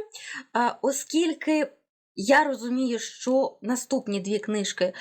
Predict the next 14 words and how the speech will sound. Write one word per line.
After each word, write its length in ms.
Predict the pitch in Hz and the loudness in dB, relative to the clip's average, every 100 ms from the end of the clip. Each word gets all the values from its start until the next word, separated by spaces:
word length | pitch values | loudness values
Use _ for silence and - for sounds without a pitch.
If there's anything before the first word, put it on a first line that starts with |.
| - - | -10 -6
у 140 | - 311 | 0 0
такій 420 | - 226 - 262 | 0 -4 0 0
же 120 | 202 | 0
тематиці, 720 | 196 196 208 214 180 175 - | -4 -2 0 0 -2 -10 -8
як 380 | 185 175 202 196 - | -4 0 0 0 -8
і 100 | 202 | -8
перша, 600 | - 226 190 - 240 381 - _ _ _ - - - - | 0 0 0 -2 -2 -2 -6 _ _ _ -20 -18 -12 0
то, 140 | 220 | 0
звичайно, 880 | 214 196 196 254 294 392 392 392 370 - _ | 2 -4 -2 2 4 2 -2 -4 -6 -12 _
я 480 | 196 - 220 285 302 | -8 2 4 4 2
збережу 600 | 214 196 202 202 190 302 | -2 -6 -6 -4 -2 -2
їх 380 | 247 208 247 208 | 0 0 0 -2
для 340 | 170 220 220 - | 0 2 2 -2
Геловіну. 920 | 202 202 196 185 180 160 175 - | -4 -2 0 -2 -2 -6 -6 -8